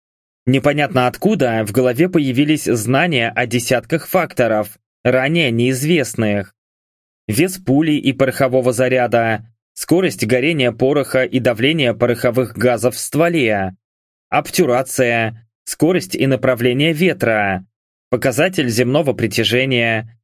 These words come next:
температура и давление воздуха, его влажность и еще много-много всяких, казалось бы, незначительных параметров,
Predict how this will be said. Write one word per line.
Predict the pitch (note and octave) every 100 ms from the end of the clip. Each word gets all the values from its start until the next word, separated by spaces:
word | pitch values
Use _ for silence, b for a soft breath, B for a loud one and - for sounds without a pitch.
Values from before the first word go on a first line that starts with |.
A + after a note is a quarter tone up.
| _
температура | - E3 D#3+ A#2 A2 C3+ C#3 C3
и | B2+
давление | B2+ A#2 A#2+ A#2+ B2
воздуха, | A2+ A#2+ G#2+ A#2 A2+ G#2+ G#2 G2+ - _ _ _
его | A#2 G2+ C3 D3
влажность | F3+ B2 C#3 C#3+ C#3+ B2+ - - - _
и | C3
еще | A2+ C3 - F3 D#3+
много-много | G#2+ A#2+ D3 F#3+ F#3+ D#3+ D#3 F3 D#3
всяких, | - - D3+ - B2+ G#2+ - _ -
казалось | C3+ - D3 F3 C#3+
бы, | A#2+ D#3
незначительных | D3 C#3 C#3+ - D#3 F3+ D3+ B2 -
параметров, | B2+ C#3 D#3+ C#3+ A#2+ A2 G#2+